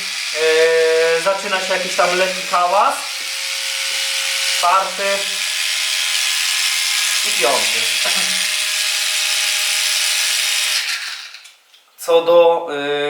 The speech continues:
y, może wibracji, które przenoszone są na maszynę, no to są odczuwalne, lekkie, ale na pewno to nie przeszkadza,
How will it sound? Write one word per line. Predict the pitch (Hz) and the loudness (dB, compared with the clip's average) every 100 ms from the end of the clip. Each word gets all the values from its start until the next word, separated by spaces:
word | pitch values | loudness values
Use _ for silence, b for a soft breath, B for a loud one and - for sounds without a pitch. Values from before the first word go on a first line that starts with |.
| 143 | -2
y, | 151 | -2
może | 151 147 | -4 -4
wibracji, | 139 147 160 143 - | -4 2 2 2 -4
które | - 143 135 | -14 -10 -8
przenoszone | 131 - 135 135 143 135 | -8 -8 -10 -10 -8 -8
są | 131 139 | -8 -8
na | 135 | -4
maszynę, | 131 131 139 135 | -4 -4 -6 -8
no | 135 | -8
to | 139 | -6
są | - 147 131 | -2 -2 -2
odczuwalne, | 131 135 127 135 131 127 | -8 -6 0 0 0 -2
lekkie, | 131 131 - 135 131 B B | -2 -4 -8 -6 -6 B B
ale | 135 139 | -2 0
na | 139 139 | 0 0
pewno | 143 135 | 0 0
to | 135 | -6
nie | 135 | -8
przeszkadza, | - 131 - 135 127 127 | -8 -8 -4 -4 0 2